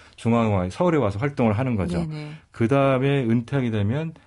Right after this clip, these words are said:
Speaker 1: 자기 지역으로 다시 돌아오는데 그때는
Speaker 2: 음.
Speaker 1: 혼자 사는 게 아니라 가족과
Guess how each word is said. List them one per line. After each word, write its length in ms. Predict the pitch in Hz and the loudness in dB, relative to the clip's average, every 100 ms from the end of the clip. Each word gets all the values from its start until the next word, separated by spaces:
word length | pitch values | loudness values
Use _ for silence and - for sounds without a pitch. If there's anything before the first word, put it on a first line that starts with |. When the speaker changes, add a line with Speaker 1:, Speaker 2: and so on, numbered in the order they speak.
| _ - | _ -16
Speaker 1:
자기 320 | - 98 123 | -8 -4 -2
지역으로 420 | 113 104 107 120 | 0 0 0 -4
다시 240 | - 92 | -6 -10
돌아오는데 720 | 110 95 101 92 82 95 131 98 | -6 -4 -2 -2 -4 -6 -6 -6
그때는 480 | 107 104 120 143 165 | -8 -4 -2 -2 -4
Speaker 2:
음. 340 | 180 170 165 165 | -8 -10 -8 -4
Speaker 1:
혼자 260 | 196 175 | -2 -2
사는 220 | 160 143 117 | -2 -2 -2
게 80 | |
아니라 280 | 104 95 113 | -2 -2 -6
가족과 840 | - 110 117 120 - _ 113 98 | -8 -6 -4 -4 -8 _ -4 -4